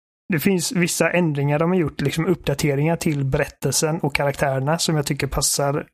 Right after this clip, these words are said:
eh, väldigt bra i liksom det nuvarande klimatet. Eh, som att Jasmine är nu, hon har mycket mer av en liksom character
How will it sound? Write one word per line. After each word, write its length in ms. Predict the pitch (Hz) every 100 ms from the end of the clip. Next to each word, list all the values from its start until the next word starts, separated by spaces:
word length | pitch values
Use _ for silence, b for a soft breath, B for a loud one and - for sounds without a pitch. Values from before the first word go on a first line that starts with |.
| -
eh, 80 |
väldigt 340 | 156 151 143 139
bra 300 | 139 143 160
i 240 | 143 139
liksom 560 | 143 139 - 139 143 - 180
det 100 | 147
nuvarande 460 | 143 139 135 135 139
klimatet. 680 | 147 135 123 - - - B B B B -
Eh, 180 | 139 143
som 180 | 135 147
att 200 | 139 -
Jasmine 760 | - 160 - 165 156 160 165 151
är 40 |
nu, 380 | 143 139 131 139 - 302
hon 180 | 190 147
har 100 | 147
mycket 300 | 147 143 -
mer 220 | 147 139
av 180 | 139 131
en 60 | 131
liksom 380 | 131 147 135 139 -
character 380 | 151 139 127 165